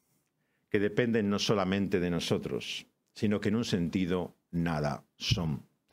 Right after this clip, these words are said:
Hemos puesto nuestra confianza en algo o en alguien que realmente no nos puede sostener. Están, utilizando el lenguaje bíblico, muertos.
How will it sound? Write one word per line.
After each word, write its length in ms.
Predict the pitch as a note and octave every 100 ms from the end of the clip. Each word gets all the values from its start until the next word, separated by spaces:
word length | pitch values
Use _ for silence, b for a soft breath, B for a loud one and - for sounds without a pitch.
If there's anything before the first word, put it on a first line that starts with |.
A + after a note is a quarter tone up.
| b b b -
Hemos 220 | C#3 C#3+
puesto 280 | D#3 D3+ C#3+
nuestra 260 | - A#2+
confianza 760 | - A2+ - A#2 C#3 C#3+ C3+ A2+
en 140 | G#2
algo 360 | B2+ F3+ D#3+ D#3+
o 180 | B2+ A2+
en 80 | C3
alguien 640 | C3 G2+ E2+ E2 D2 C#2+ B B B -
que 120 | A2+
realmente 760 | A2+ G#2+ G#2+ A2 G#2+ A2 A2+ -
no 240 | G2+ G#2
nos 240 | F#2+ F#2+ -
puede 300 | G2 F2 D#2+
sostener. 580 | E2+ - D#2+ D#2+ D2 - _ _ _ _ _ _ _
Están, 600 | - - - D#3 F#3+ - - -
utilizando 500 | G2 G2 F#2 A2 A2
el 100 | F#2
lenguaje 360 | E2+ G2 - F2
bíblico, 560 | F2 D2+ D2 E2 D2+ _
muertos. 760 | - F2+ E2+ - - - - -